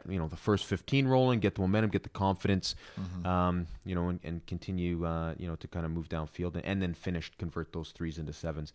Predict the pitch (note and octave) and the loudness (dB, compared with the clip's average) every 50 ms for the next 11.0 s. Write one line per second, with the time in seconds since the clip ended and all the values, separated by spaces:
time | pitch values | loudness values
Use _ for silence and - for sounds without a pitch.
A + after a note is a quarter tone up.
0 | - - - - - - - - - - - - E2+ E2 E2 D#2+ F#2+ G#2+ B2+ C#3 | -16 -20 -18 -16 -14 -14 -14 -14 -16 -12 -8 -4 -4 -2 2 4 4 4 6 6
1 | D3+ C#3 A2+ G#2+ A#2+ B2 A2+ E2+ - - - - - - - - F#2+ G2+ G#2 G#2+ | 8 8 8 8 8 6 4 2 0 -2 -8 -12 -12 -10 -8 -4 -2 0 2 4
2 | G#2 F#2+ F#2 F2+ F2 F#2+ G2 - - - - - E2 - - F#2 F2 - - - | 4 4 4 4 2 0 -2 -4 -8 -12 -10 -8 -8 -6 -6 -6 -8 -8 -6 -4
3 | - F2+ D#2+ F#2 F2 E2+ D#2 F2 F2 E2+ E2+ D#2+ - - - F2 F2+ G2 G#2 F#2+ | -2 0 0 0 0 0 0 0 -2 -2 -2 -4 -4 -4 -2 -2 -2 -2 -2 -2
4 | F#2 E2+ D#2+ - - F2 E2 - F2 E2 E2+ D#2+ - - E2+ E2 E2 D#2+ - - | -2 -4 -4 -4 -4 -6 -4 -2 -2 -2 -2 -2 -4 -4 -4 -2 -2 -4 -6 -4
5 | - E2 E2 D#2 - D#2+ D2 E2 E2 E2 E2 E2 D#2+ E2 E2 E2 D#2+ E2 F2+ D#2+ | -4 -4 -4 -4 -4 -6 -4 -4 -2 -2 -2 -2 -2 -2 -2 -4 -4 -6 -8 -8
6 | E2 D#2+ D#2 D#2+ E2 E2 E2 E2 E2 E2 - - - - - D#2+ D2+ - E2 D#2 | -8 -8 -8 -8 -8 -8 -8 -10 -10 -12 -12 -12 -12 -12 -12 -12 -10 -10 -8 -8
7 | D2+ D#2 - _ _ _ _ _ _ _ _ _ _ _ _ _ _ _ _ _ | -10 -10 -14 _ _ _ _ _ _ _ _ _ _ _ _ _ _ _ _ _
8 | _ _ _ _ _ _ _ - A2 G#2+ A#2 D#3 A3 B3 B3+ G#3 C#3+ A#2 F2+ D2 | _ _ _ _ _ _ _ -12 -4 2 4 6 8 8 8 8 6 6 4 2
9 | F2+ E2+ E2 - - F2+ F2 E2+ E2+ D#2+ D2+ E2+ D#2 - F2 D#2+ - - - - | 2 0 0 -2 -4 -6 -4 -4 -4 -4 -4 -6 -6 -6 -6 -8 -8 -10 -12 -10
10 | E2+ D#2+ D#2+ D#2 D#2 D2+ D#2 D2+ D2+ - - - A#3 G#3+ - D3 A2 F2 C2+ | -8 -6 -4 -4 -4 -4 -4 -6 -6 -4 -2 0 2 4 4 2 0 -4 -8